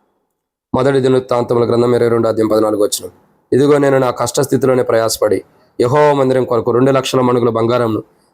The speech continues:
పది కోట్ల వెండిని, తోచ సఖ్యము కానంత విస్తారమైన ఇత్తడిని."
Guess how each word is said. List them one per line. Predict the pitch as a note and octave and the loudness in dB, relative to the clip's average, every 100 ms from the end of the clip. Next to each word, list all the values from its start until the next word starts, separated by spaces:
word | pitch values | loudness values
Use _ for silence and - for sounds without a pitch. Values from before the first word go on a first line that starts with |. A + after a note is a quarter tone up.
| - | -4
పది | B2+ D3 | -2 0
కోట్ల | C#3+ C#3 C3 | 0 0 0
వెండిని, | A#2 B2 C3 A#2 - _ _ _ - | 0 0 2 0 -4 _ _ _ 0
తోచ | E3+ F#3+ - | 2 2 0
సఖ్యము | G3 - D3+ - D#3 D3+ | -2 -2 -4 -2 0 0
కానంత | - C3+ C3 B2+ C3 | 0 0 0 0 -2
విస్తారమైన | A#2 B2 - - - E3+ D#3+ F#3 A3 A#3+ A3+ G#3 | 0 0 -2 -6 -4 -2 0 2 2 2 0 2
ఇత్తడిని." | E3 C#3 C#3 - C#3+ B2+ A#2+ A#2 G#2+ | 0 -2 -6 -4 0 0 0 0 0